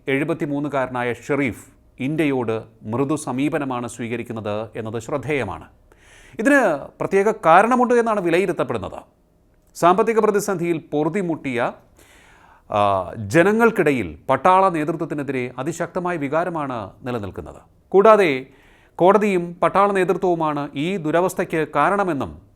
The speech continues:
നല്ലൊരു ശതമാനം ജനങ്ങളും വിശ്വസിക്കുന്നു. ഇതും ഈ റിപ്പോർട്ടുകളിൽ പറയുന്ന കാര്യം തന്നെയാണ്. കൂടാതെ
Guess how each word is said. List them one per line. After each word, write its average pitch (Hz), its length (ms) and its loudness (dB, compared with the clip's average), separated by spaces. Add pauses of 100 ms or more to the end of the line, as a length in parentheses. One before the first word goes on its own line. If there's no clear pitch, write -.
നല്ലൊരു 180 280 2
ശതമാനം 185 400 -2
ജനങ്ങളും 139 320 -6
വിശ്വസിക്കുന്നു. 101 520 -12 (880)
ഇതും 190 240 6
ഈ 185 260 -2
റിപ്പോർട്ടുകളിൽ 170 440 0
പറയുന്ന 165 340 -2
കാര്യം 151 300 -2
തന്നെയാണ്. 92 300 -8 (440)
കൂടാതെ 139 560 0